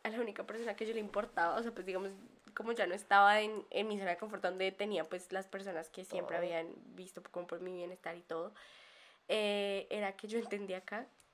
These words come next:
Speaker 1: que a nadie le importaba. Que a
Speaker 2: Exacto.
Speaker 1: nadie, a nadie, a na-,
Speaker 2: Exacto.
Speaker 1: nadie te debe nada, a nadie le importa. O sea, por ejemplo, cuando estás,
Speaker 2: Exacto.
Speaker 1: est-, eres tú contigo contra el mundo. Ya,
Speaker 2: Literal,
Speaker 1: solito, o sea.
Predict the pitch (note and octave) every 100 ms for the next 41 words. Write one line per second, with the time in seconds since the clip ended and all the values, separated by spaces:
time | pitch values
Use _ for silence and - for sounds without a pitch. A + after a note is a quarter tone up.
0 | _ _ _ _ _ _ _ - A3+ A3
1 | F#3+ F#3+ F#3+ A#3 - C4+ - _ _ -
2 | - - - - - _ _ - - D4
3 | A#3 A3+ A3+ A3+ C#4 D#4 - - _ -
4 | A3+ B3 G#4 A#4 A4 A#4+ G#3 D4 E4 -
5 | E4+ G#4 A4+ A#4 A#4+ D4 B3 B3+ C4 C4
6 | C4+ C#4 - A3+ G#3+ G#3+ A3 A#3+ G#3 G3
7 | G#3+ A3 A3 G#3 G3+ F#3+ F3 - F3+ F#3
8 | - G#3+ G#3+ - - - - - A#3+ -
9 | A#3+ A#3 A#3 - D#4+ G#4+ - - - B3+
10 | B3+ - C4+ D#4+ - - - D4+ B3+ F#3+
11 | G#2 C3 A#2 - - B3 B3+ A3+ G#3 G3
12 | G3 G3 F#3 E3 G#3+ A3 G3+